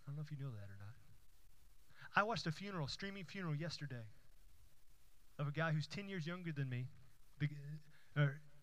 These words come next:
who, who did the funeral. He's ten years younger than me. He did the funeral for his sister,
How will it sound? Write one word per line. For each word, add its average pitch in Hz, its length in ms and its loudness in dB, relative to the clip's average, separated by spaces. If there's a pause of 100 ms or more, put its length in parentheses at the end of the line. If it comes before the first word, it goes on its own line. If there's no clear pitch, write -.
who, 151 140 12
who 170 180 10
did 175 180 8
the 165 80 2
funeral. 143 300 6
He's 143 160 4
ten 175 180 0
years 185 160 2
younger 160 180 4
than 131 140 0
me. 131 160 0 (340)
He 175 120 0
did 190 160 2
the 170 40 -4
funeral 180 240 2
for 165 160 6
his 147 120 8
sister, 127 520 0